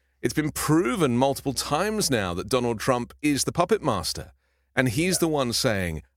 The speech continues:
Speaker 1: "I do not want you to do a deal on, on the border until after the election, when I will deal with it." And that was admitted to by several people, including the Speaker of the House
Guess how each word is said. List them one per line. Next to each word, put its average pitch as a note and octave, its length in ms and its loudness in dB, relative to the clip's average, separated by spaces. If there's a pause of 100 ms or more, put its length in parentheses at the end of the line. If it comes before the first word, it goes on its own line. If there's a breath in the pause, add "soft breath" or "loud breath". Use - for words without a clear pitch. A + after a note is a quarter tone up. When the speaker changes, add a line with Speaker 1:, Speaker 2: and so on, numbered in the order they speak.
Speaker 1:
"I B2 160 2
do A#2+ 160 2
not A2 240 2
want F#2+ 320 -2
you F2 460 0 (320)
to A#2+ 100 2
do G#2 200 0
a F#2+ 60 0
deal E2 480 -2 (360)
on, F#2 320 0
on F#2 280 0
the E2+ 120 0
border F2 500 -2 (560)
until A#2 340 2
after G#2 280 0
the E2+ 160 0
election, F2 560 -2
when F2 160 0
I F#2+ 160 0
will F2+ 160 -2
deal E2+ 260 -2
with C#2+ 140 -6
it." D2 160 -6 (440)
And A#2 340 0
that C#3 180 0
was D3+ 100 0
admitted F3+ 460 -2
to E2 400 -2
by A#2 320 0 (140)
several G#3 420 0
people, - 500 -4 (460 soft breath)
including A3+ 480 0
the E3+ 60 2
Speaker A#2 340 0
of G2 80 -2
the F#2 80 -2
House F2+ 480 -2